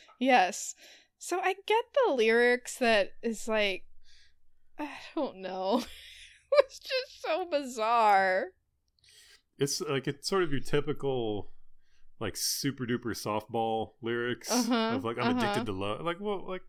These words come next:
Speaker 2: what, what does that even mean? Like <laughs>
Speaker 1: Right. Right. <laughs> It's also those, like, you know, "Maybe we can cross over" lyrics.
Speaker 2: Absolutely.
Speaker 1: Right? So
Speaker 2: Yeah.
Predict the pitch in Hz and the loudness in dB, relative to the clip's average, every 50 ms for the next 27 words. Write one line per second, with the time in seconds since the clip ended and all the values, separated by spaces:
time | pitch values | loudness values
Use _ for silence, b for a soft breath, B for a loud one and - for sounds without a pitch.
0 | - - - 233 - - 214 220 240 233 214 185 147 123 107 92 98 107 120 120 | -14 -12 -10 -10 -10 -8 -8 -6 -4 -2 -2 -2 -2 -2 -4 -4 -4 -4 -4 -4
1 | 107 98 95 95 113 127 _ - 135 139 139 - 233 214 214 208 196 175 151 147 | -4 -6 -6 -8 -12 -12 _ -6 -4 -4 -4 -6 -6 -2 0 0 0 0 0 -2
2 | - - - - - - - - - 214 208 208 202 190 165 156 - - _ _ | -6 -10 -16 -20 -20 -18 -16 -16 -12 -8 -4 -2 0 0 -2 -2 -6 -10 _ _
3 | _ _ _ _ - - - - - - B B B B B B B B B B | _ _ _ _ -12 -10 -10 -10 -10 -12 B B B B B B B B B B
4 | B B B B B B B B - 262 - - 269 269 - - 269 262 - 247 | B B B B B B B B -6 -4 -2 -2 -4 -4 -2 -4 -6 -6 -4 -8
5 | 262 - - 269 277 262 _ _ _ _ B B B B B B B B B - | -8 -8 -8 -14 -14 -14 _ _ _ _ B B B B B B B B B -4
6 | 330 - 392 403 381 - 427 403 381 330 240 208 - 285 277 240 233 226 - 214 | 0 2 2 2 2 2 0 0 0 0 -2 -2 0 2 4 4 4 2 2 2
7 | 202 196 190 185 - - - _ _ _ _ _ _ _ _ _ _ _ _ - | 2 2 0 -2 -6 -12 -20 _ _ _ _ _ _ _ _ _ _ _ _ 0
8 | 233 233 220 185 185 190 202 220 226 226 226 220 214 220 214 - 220 190 - - | 0 2 2 0 0 0 2 4 4 4 4 4 2 2 0 -2 -4 -6 -2 -2
9 | 190 185 185 - 202 208 202 - 160 156 123 101 113 107 92 85 87 - - - | -2 -2 -2 -2 -2 -2 -2 -2 -4 -10 -8 -8 -8 -8 -8 -8 -10 -12 -12 -10
10 | - - 101 98 98 - - 110 95 98 - 190 190 185 185 185 185 180 - - | -8 -8 -8 -8 -10 -12 -12 -10 -10 -8 -6 -4 -2 -2 -2 -2 -4 -6 -10 -12
11 | - - - 226 220 214 208 202 | -8 -2 0 2 2 4 4 2